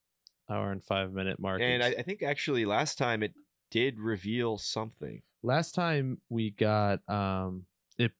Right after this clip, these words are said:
Speaker 1: brought us back to when they went to upstate New York to
Speaker 2: Yeah,
Speaker 1: kill
Speaker 2: when
Speaker 1: that
Speaker 2: they were
Speaker 1: guy.
Speaker 2: killing,
Speaker 1: Yeah.
Speaker 2: so it kind of, uh,
Speaker 1: So
Speaker 2: yeah,
Speaker 1: it
Speaker 2: worked
Speaker 1: did go
Speaker 2: really
Speaker 1: full
Speaker 2: well.
Speaker 1: circle.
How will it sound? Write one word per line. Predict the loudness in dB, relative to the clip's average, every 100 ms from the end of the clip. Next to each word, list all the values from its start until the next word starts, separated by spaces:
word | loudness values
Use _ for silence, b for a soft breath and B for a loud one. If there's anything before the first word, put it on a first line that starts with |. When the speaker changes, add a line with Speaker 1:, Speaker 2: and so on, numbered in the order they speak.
| -4
Speaker 1:
brought | 2 4
us | 2 -2 -2
back | 2 4 2 -2 -8
to | -2 0 0 -2 -4 -10 _ _ _ _ _ _ _ _ _ _ _
when | -4 0
they | 0
went | 0 0
to | -2
upstate | -4 -4 -4 -2
New | -4
York | -4 -6 -2
to |
Speaker 2:
Yeah, | 2 4
Speaker 1:
kill | 4
Speaker 2:
when |
Speaker 1:
that | 2
Speaker 2:
they |
were | 2
Speaker 1:
guy. | 2
Speaker 2:
killing, | 2 2
Speaker 1:
Yeah. | 2
Speaker 2:
so | 0
it | 0
kind | -2 -2
of, | -2 -2
uh, | 0 0 -2 -2
Speaker 1:
So | 0
Speaker 2:
yeah, | 2
Speaker 1:
it |
Speaker 2:
worked | 2
Speaker 1:
did | 2
go | 2
Speaker 2:
really | 2
Speaker 1:
full | 0
Speaker 2:
well. | 0
Speaker 1:
circle. | -4 -8